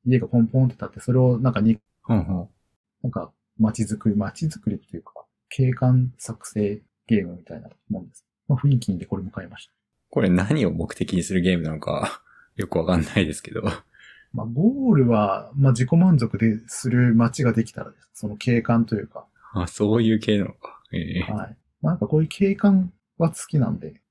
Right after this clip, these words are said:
Speaker 1: なんかよくテレビで世界遺産とかああいうのを見るの好きなんで。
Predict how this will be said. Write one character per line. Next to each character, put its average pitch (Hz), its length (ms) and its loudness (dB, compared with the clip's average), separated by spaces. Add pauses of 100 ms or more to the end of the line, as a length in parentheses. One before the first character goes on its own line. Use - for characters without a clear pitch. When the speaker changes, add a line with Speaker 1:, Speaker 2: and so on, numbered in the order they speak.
(100)
Speaker 1:
な 139 60 -4
ん - 20 2
か 135 80 4
よ 135 60 0
く 98 140 -12 (160)
テ 135 100 0
レ 131 60 2
ビ 101 100 -4
で 90 40 -10
世 - 140 -10
界 120 240 4
遺 117 40 4
産 90 280 -8
と - 80 -20
か 98 140 -16
あ 101 60 -10
あ 101 40 -2
い 104 120 0
う - 140 -10 (160)
の 98 100 -4
を - 160 -16 (240)
見 117 120 4
る 101 60 -6
の 87 100 -12
好 - 60 -12
き - 120 -10
な 78 80 -6
ん - 140 -16
で。 - 80 -20